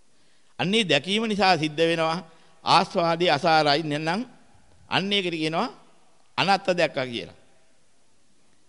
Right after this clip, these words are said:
අනිත්‍ය, දුක්ඛ, අනාත්ම දකින්න ඕනේ ආස්වාදයේ. මෙන්න මේ ක්‍රමය හරියට දැක්කනම්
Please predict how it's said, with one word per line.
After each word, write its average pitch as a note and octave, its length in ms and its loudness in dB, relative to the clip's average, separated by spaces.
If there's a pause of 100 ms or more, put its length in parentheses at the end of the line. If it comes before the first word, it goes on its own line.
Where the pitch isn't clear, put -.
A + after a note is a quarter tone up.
(600)
අනිත්‍ය, G#3 320 0
දුක්ඛ, G3 240 -2
අනාත්ම F3+ 380 2
දකින්න F3+ 320 -2
ඕනේ A3+ 160 0
ආස්වාදයේ. C#3+ 600 0 (1700)
මෙන්න D#3+ 220 0
මේ A3+ 180 0
ක්‍රමය F#3+ 240 -4
හරියට F#3 420 0
දැක්කනම් D3+ 480 0